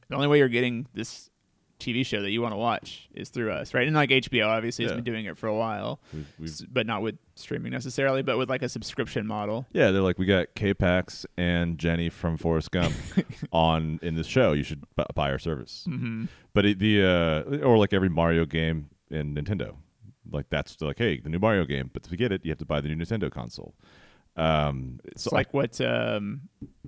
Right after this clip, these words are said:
Speaker 1: the Epic is doing with their store. They're getting all these exclusives.
Speaker 2: Exactly, yeah. So
Speaker 1: Right.
Speaker 2: the, the first big triple A title that hits a streaming service is like, "Hey, you can either buy the game outright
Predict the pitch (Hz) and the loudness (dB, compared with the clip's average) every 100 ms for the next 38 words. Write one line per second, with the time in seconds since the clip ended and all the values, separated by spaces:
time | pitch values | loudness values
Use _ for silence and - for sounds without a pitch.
0 | - _ _ - - - 117 110 92 - | -20 _ _ -20 -20 -10 -6 -4 -2 -2
1 | 143 123 - 131 123 123 117 117 113 120 | 0 0 0 -4 -2 0 0 -2 -2 -4
2 | - 135 107 107 120 - 127 120 120 120 | -2 0 2 0 -4 -8 -6 -4 -4 -4
3 | 117 113 117 117 - 139 131 - - - | -4 -4 -6 -8 -8 -4 -4 -4 -6 -4
4 | 78 78 71 71 69 69 67 64 - 98 | -2 -2 -2 -4 -4 -2 -4 -6 -6 -4
5 | 95 87 _ - - 117 113 - 95 90 | -4 -6 _ -6 4 6 6 2 2 2
6 | 80 - 92 87 82 78 76 76 73 69 | 2 0 0 2 0 2 2 2 0 -2
7 | 64 80 - - 71 - 85 78 71 78 | -2 -4 -6 -10 -12 -8 -6 -6 -4 -6
8 | 69 69 76 123 104 90 90 78 101 117 | -6 -6 -4 0 0 0 -2 0 0 0
9 | - 90 85 76 78 71 | 0 0 0 0 0 -2